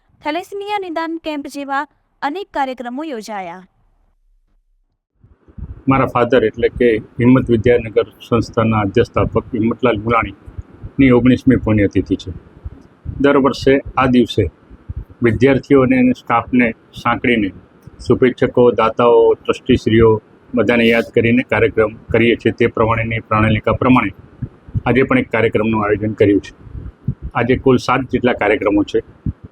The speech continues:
Speaker 2: જેમાં બ્લડ ડોનેશન કેમ્પ, થેલેસેમિયા નિદાન કેમ્પ, મારા ફાધર ઉપર તૈયાર થયેલ ડોક્યુમેન્ટરી ફિલ્મ,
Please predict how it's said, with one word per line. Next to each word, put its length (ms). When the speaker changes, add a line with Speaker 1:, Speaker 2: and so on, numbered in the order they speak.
Speaker 2:
જેમાં 240
બ્લડ 220
ડોનેશન 400
કેમ્પ, 300
થેલેસેમિયા 600
નિદાન 340
કેમ્પ, 240
મારા 180
ફાધર 320
ઉપર 200
તૈયાર 360
થયેલ 240
ડોક્યુમેન્ટરી 600
ફિલ્મ, 340